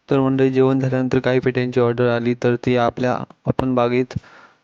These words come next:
बागेतल्या बागेत त्या पेट्या भरून पाठवल्या आहेत. तर आता संध्याकाळ झाली आहे आणि आपले आंबे देखील काढून झालेले आहेत.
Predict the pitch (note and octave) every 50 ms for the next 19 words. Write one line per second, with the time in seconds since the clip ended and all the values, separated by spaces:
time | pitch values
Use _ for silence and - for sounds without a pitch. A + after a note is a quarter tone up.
0 | _ _ - - C3 C3 B2+ B2+ C3 B2+ C3 C3 C3 C3 C3 C3+ C#3 C3 - _
1 | - C3 B2+ B2 B2 A#2+ C3+ C3 B2+ - - B2+ B2 B2 C3 C3 B2+ B2 A#2 -
2 | B2+ B2 B2 C3 C3 C3 B2 A#2+ A2+ - - - - - _ _ _ _ _ _
3 | _ _ _ _ _ _ _ _ _ _ _ _ _ _ _ _ _ _ _ _
4 | _ _ _ _ _ _ _ _ _ _ _ _ _ _ _ _ _ _ _ _
5 | _ _ _ _ _ _ _ _ _ _ _ _ _ _ _ _ _ _ _ _
6 | _ _ _ _ _ _ _ _ - _ _ _ _ _ _ _ - C3 C3 C3
7 | C#3 C#3 C#3 C#3 C3 C3 C3 C#3 C#3 C#3 C3 B2+ B2 C3 C3+ C3 C3 C3+ C3+ C3+
8 | C3 C3+ C3+ B2+ A#2+ B2 - C3 C3 B2+ B2 B2 C3 C3 C3 C3 C3 B2+ - C#3
9 | C3+ B2+ B2+ B2+ C3 C3+ C3 B2 B2+ B2+ B2 B2+ B2 A#2+ A2+ B2 B2+